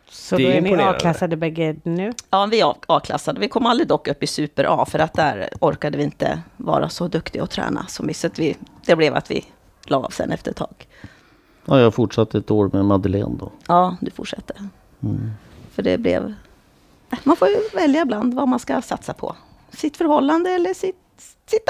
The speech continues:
Speaker 3: dansande. Så
Speaker 2: Men
Speaker 3: det
Speaker 2: då,
Speaker 3: blev att
Speaker 2: men då var ni inte ihop då?
Speaker 3: Jo, vi var
Speaker 4: Jo då.
Speaker 3: ihop
Speaker 2: Ni var
Speaker 3: då.
Speaker 2: ihop
Speaker 3: Vi
Speaker 2: då?
Speaker 3: blev ihop därefter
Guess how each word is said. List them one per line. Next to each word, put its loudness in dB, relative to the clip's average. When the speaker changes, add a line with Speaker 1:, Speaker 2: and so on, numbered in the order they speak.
Speaker 3:
dansande. 2
Så -6
Speaker 2:
Men 4
Speaker 3:
det 4
Speaker 2:
då, 4
Speaker 3:
blev 0
att 0
Speaker 2:
men 4
då 2
var 2
ni 4
inte 0
ihop -2
då? -4
Speaker 3:
Jo, 2
vi -2
var 4
Speaker 4:
Jo 4
då. 4
Speaker 3:
ihop 4
Speaker 2:
Ni 6
var 4
Speaker 3:
då. 4
Speaker 2:
ihop 4
Speaker 3:
Vi 4
Speaker 2:
då? 2
Speaker 3:
blev 2
ihop 2
därefter -2